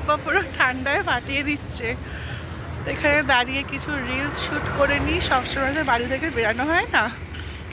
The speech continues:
তো আজকে যেমন এসছি এত দূরে, একটু রিলস নিয়ে নিই, করে নিই শ্যুট। রিলস নিয়ে নিই বলছি, ঠান্ডাতে উল্টোপাল্টা কথা বেরাচ্ছে মুখ থেকে।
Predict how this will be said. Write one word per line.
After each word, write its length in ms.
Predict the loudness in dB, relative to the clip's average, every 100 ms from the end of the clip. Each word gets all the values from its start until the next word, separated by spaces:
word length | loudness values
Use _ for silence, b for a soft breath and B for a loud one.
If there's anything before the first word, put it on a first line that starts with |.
| -2
তো 180 | 0 0
আজকে 200 | -2 0
যেমন 340 | 2 2 0
এসছি 440 | -2 -4 -4 -2
এত 220 | -2 -2 -2
দূরে, 300 | -6 -6 -8
একটু 260 | -8 -8
রিলস 420 | -8 -8 -8 -8 -6
নিয়ে 240 | -4 -4
নিই, 180 | -2 -4 -6 -10 -4
করে 220 | 0 0
নিই 120 | 2
শ্যুট। 240 | 0 0 -4 -6 -10 B B -4 -4 0
রিলস 280 | 2 2
নিয়ে 260 | 0 0 4
নিই 140 | 4
বলছি, 500 | 6 4 2 -2 -4 -4 B B 2
ঠান্ডাতে 480 | 4 4 2 -2
উল্টোপাল্টা 380 | -2 -2 -2 -4 2
কথা 240 | 4 4
বেরাচ্ছে 340 | 2 0 0 -6
মুখ 120 | -6 -8
থেকে। 300 | -6 -4